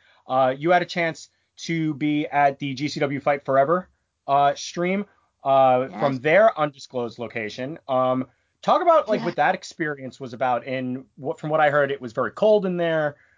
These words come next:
Speaker 1: Uh, does that affect sort of your movement in the ring? Uh, were you there the entire time? Did you just pop in and pop out? What was that like?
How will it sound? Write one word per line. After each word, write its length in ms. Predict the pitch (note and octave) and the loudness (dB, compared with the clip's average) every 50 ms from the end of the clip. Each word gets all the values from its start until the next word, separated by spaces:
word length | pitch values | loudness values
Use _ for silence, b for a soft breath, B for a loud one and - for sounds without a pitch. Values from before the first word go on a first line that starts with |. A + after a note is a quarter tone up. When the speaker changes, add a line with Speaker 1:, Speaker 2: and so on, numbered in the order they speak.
| b b _ - | b b _ -2
Speaker 1:
Uh, 260 | C3+ C3+ C3+ C3 B2+ | 2 4 4 4 4
does 180 | A2+ C3 A#2 - | 0 -2 -2 0
that 180 | D3+ C#3+ D3+ | 2 2 2
affect 400 | D3 - - - D#3+ C#3+ - _ | 0 -4 -4 -4 -4 -4 -4 _
sort 220 | - - D3+ C#3 C3+ | -12 -10 -8 -8 -8
of 80 | B2 | -8
your 120 | B2 B2+ B2 | -8 -10 -8
movement 340 | B2+ C#3 C3+ A2+ B2+ B2+ B2 | -8 -8 -8 -8 -8 -8 -8
in 80 | A2+ | -6
the 60 | A2+ | -6
ring? 440 | B2 D#3 G3 G#3+ G#3 G3+ F#3+ F3+ F3+ | -4 0 2 2 4 2 2 -2 -4
Uh, 440 | F3+ D#3+ - C#3+ C#3 C3 C3 B2+ B2+ | -6 -6 -6 -4 -2 0 0 0 0
were 80 | B2 C3 | -2 -4
you 140 | C3 C3+ C3+ | -8 -8 -6
there 360 | A#2+ C#3 C3+ C3 C3 B2+ B2+ | -2 -2 0 0 0 0 -2
the 120 | A#2 B2 | -4 -6
entire 320 | A#2+ A2+ A#2 B2 A#2 A2+ A2 | -10 -8 -6 -4 -2 -2 -2
time? 340 | - - F3 E3+ E3 E3 D3+ | -2 -2 0 0 0 0 -2
Did 140 | C#3+ B2 | -6 -10
you 60 | B2 A#2 | -12 -12
just 160 | C3 B2 - | -12 -14 -8
pop 260 | - B2 A2 A2 - | -4 -4 -4 -2 -2
in 100 | B2+ A#2 | -4 -6
and 100 | A2+ G#2+ | -6 -4
pop 220 | - A2+ G#2+ - | -2 -2 0 0
out? 240 | C#3 C#3 C#3 C3+ C#3 | 2 2 2 2 2
What 120 | B2 C#3+ D3+ | 0 -2 -4
was 100 | E3 D3 | -2 0
that 180 | D3 C#3 - | 0 0 0
like? 280 | B2+ A2+ F#2 E2+ - | -2 -4 -6 -6 -10